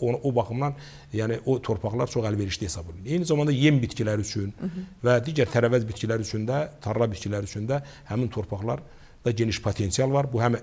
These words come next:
Speaker 1: ərzaq təhlükəsizliyinin təmin olunması baxımından bizə böyük dəstəkdir. Eyni zamanda ixrac potensialı üzrə də, yəni böyük potensial var orada, o bölgələrdə.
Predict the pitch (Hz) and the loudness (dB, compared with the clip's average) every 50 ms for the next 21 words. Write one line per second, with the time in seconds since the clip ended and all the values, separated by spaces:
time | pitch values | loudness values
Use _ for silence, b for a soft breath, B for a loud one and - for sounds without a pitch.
0 | - - 104 101 104 - - - 110 101 95 - 101 101 - - 104 101 92 - | -2 -2 0 2 2 0 2 0 -2 -2 -2 -4 -6 -6 -4 -4 -6 -6 -4 -4
1 | 95 98 101 104 101 95 95 95 92 92 87 - 135 135 123 110 127 131 131 131 | -6 -4 -4 -4 -4 -4 -6 -6 -6 -6 -4 -2 0 0 0 2 0 0 0 0
2 | 131 131 131 B B B B B B - - 117 127 131 117 120 120 117 120 123 | 0 0 -2 B B B B B B -12 -2 2 4 4 4 2 2 0 2 2
3 | 120 123 110 - - 131 120 110 - - 131 - 123 139 143 131 113 120 117 117 | 2 0 0 2 2 2 2 2 2 -2 -2 0 2 4 4 4 2 2 0 0
4 | 113 117 123 143 156 - - - 110 - - 139 127 - - 117 98 - 104 98 | 0 0 0 0 0 -2 -4 -8 -6 -2 0 0 0 0 -2 -4 -4 -4 -4 -4
5 | - 107 104 104 95 B B B B B B B - 101 95 101 113 123 131 139 | -2 -2 -2 -2 -4 B B B B B B B -8 -6 -2 0 2 2 4 4
6 | 147 135 117 110 110 104 110 117 113 - 101 95 - 101 95 - 113 107 98 92 | 4 4 2 2 0 2 2 2 2 0 -2 -4 -2 -4 -2 0 0 0 0 0
7 | 90 87 87 87 110 127 143 135 110 107 98 95 101 98 92 92 95 98 101 | -4 -6 -6 -4 -2 -2 -2 -2 -2 -2 -4 -4 -4 -4 -6 -6 -6 -6 -8